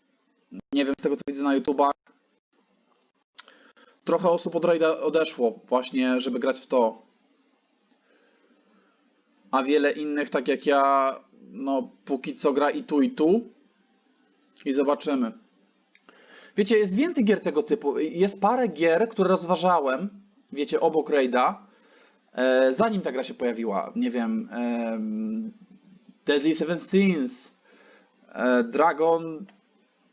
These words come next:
Dragon coś tam, w każdym razie, Dra-, e, Dragon fajne recenzje zbierał, e, i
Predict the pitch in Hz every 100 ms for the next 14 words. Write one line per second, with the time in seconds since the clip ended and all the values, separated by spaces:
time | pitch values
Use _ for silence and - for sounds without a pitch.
0 | - 233 185 151 185 - 165 139 160 156
1 | 160 156 165 160 214 170 175 160 196 196
2 | 190 180 160 151 - 180 175 165 175 160
3 | 156 175 165 165 143 147 143 147 147